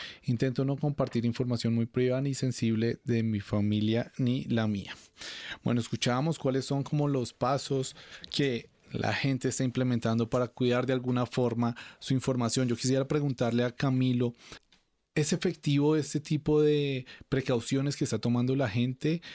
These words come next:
Eh, más cuando se habla de un mercado negro, de l-, el tipo de información que, que estamos dando, aun cuando es un sitio que creemos que puede ser,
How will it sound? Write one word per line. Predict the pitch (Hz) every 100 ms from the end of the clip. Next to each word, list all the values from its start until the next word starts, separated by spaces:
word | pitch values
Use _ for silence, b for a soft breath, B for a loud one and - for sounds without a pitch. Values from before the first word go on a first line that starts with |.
| B B -
Eh, | 117 113
más | 120 120
cuando | - 131 135
se | 135
habla | 113 113
de | 113 120
un | 123
mercado | 120 120 131 120 120 123 123 123 B B
negro, | 131 127 123 120 120 123
de | 120 113 101 95
l-, | 107 113 -
el | 107
tipo | 120 117
de | 120
información | 127 123 113 110
que, | 104 113 110 B B B
que | 127 123
estamos | - 123 123
dando, | 123 123 123
aun | 120 127 147
cuando | 143 147 135 120
es | 110
un | 131 113
sitio | 131 120 123
que | - 120 -
creemos | 117 113 107 110 -
que | 123
puede | - 107 104
ser, | - 117 117